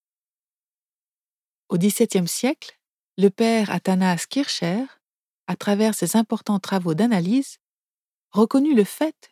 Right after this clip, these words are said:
que l'écriture grecque était originaire de l'Égypte antique. Pour cela, il fut durement ridiculisé par ses collègues européens. Quatrième sujet, les symboles,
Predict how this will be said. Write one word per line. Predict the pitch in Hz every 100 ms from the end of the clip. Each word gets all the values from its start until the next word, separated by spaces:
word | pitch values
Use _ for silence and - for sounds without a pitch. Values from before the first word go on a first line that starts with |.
| -
que | 196
l'écriture | 202 - - 202 170
grecque | 185 247 - - _ _
était | 175 175 233
originaire | 247 262 226 220 214
de | 160
l'Égypte | 165 190 -
antique. | 185 - 185 - - - _ _ _ _ _ _ _ _ _ _ _
Pour | 269
cela, | - 165 160 220 - _ _ _ _ _
il | 233 220
fut | -
durement | 175 269 269 196 151
ridiculisé | 226 277 - 214 170 160 214 294 -
par | 175
ses | -
collègues | - 151 196 220 170
européens. | 156 220 156 151 165 _ _ _ _ _ _ _ _ _ _ _ _ _ _ _ _ _ _ _ _ _ -
Quatrième | 233 - 220 247
sujet, | 269 - 156 156 160 254 - _ _ _ _ _ _ _ _ _ _ _ _ _ _
les | 170
symboles, | 160 180 175 165 175 247